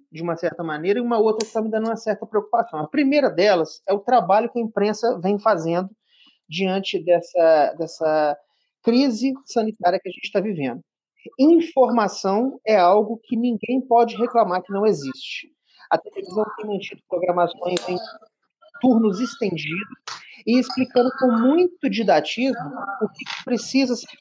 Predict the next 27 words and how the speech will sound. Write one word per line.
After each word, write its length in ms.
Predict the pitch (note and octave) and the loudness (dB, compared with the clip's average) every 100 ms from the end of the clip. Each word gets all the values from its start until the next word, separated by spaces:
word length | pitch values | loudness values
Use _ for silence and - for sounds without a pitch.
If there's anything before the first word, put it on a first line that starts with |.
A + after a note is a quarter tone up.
| - | -2
feito 300 | G3 B3 C4 | 0 0 -2
e 20 | |
o 20 | |
que 340 | - _ _ - | -16 _ _ -2
não 160 | B3+ - | -2 0
pode 320 | A#3 A3+ A#3 - | 4 4 4 -4
ser 180 | A3 - | -12 -6
praticado. 500 | B3+ - - D3+ - - _ _ - - - - | -6 -6 0 2 2 -6 _ _ -20 -20 -20 -20
Isso 120 | - | -10
é 100 | - | -2
uma 80 | A3 | 0
coisa 220 | A#3 G#3+ | 0 -2
que 80 | A3+ | -2
eu 60 | G#3 | -2
gostaria 420 | G#3+ A3 G#3 G#3 | 0 2 2 2
de 60 | G3 | -4
destacar 540 | F#3+ - A3 - G3 F#3 | -14 0 0 2 2 2
pro 160 | - | 0
pessoal. 320 | G3+ - C#3+ A#2 - _ _ _ _ _ _ _ - A#3+ | -6 -6 -6 -6 -8 _ _ _ _ _ _ _ -4 -2
E 40 | |
a 40 | |
segunda 600 | B3 - F#3 A3+ D#4 A#3+ | 0 -2 -4 -2 0 0
coisa 240 | - G3+ G3 | 0 -2 0
que 120 | F#3+ | -6
eu 40 | |
queria 340 | - - - E3+ | -8 -14 -12 -10
destacar, 580 | - F3+ D#3 G3+ G3 | -4 -2 -2 0 -2